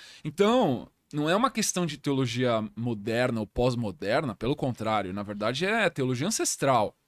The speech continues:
É o contrário. Onde a gente tá vendo quais são as raízes teológicas, prin-,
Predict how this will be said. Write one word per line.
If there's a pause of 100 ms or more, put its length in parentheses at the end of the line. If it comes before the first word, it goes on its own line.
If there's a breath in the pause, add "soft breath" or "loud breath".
(960)
É
o
contrário. (600)
Onde
a
gente
tá
vendo
quais
são
as
raízes (920)
teológicas, (220)
prin-,